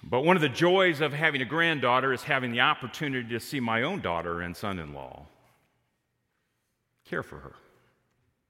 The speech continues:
What a joy it is to see.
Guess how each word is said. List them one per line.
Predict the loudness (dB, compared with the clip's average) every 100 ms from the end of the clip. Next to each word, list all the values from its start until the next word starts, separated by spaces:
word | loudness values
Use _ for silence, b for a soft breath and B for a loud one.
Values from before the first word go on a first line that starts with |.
| _ _ _ _ _ _ _ -8
What | -4 -2
a |
joy | 0 0 0 0
it | -2 -2
is | -4 -6
to | -16
see. | -14 -12 -12